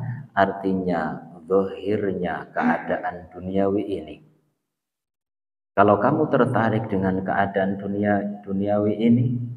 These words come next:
itu dikarenakan kamu melihat zahirnya saja. Min tayassuril malabisi, dari mudahnya berpakaian, wal ma'akili, dan makanan,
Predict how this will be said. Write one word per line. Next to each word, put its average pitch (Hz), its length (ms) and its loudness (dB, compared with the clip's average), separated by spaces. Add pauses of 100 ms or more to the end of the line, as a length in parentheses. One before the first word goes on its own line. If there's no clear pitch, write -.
(680)
itu - 160 -6
dikarenakan 101 800 0
kamu 98 180 0 (140)
melihat 95 320 0 (240)
zahirnya 92 720 -4
saja. 76 480 -10 (1040)
Min 92 320 2
tayassuril 95 960 2
malabisi, 82 1120 -4
dari 80 320 -6
mudahnya 82 880 -10 (1300)
berpakaian, 95 800 2 (960)
wal 85 160 2
ma'akili, 92 880 0
dan 90 240 -2
makanan, 92 540 0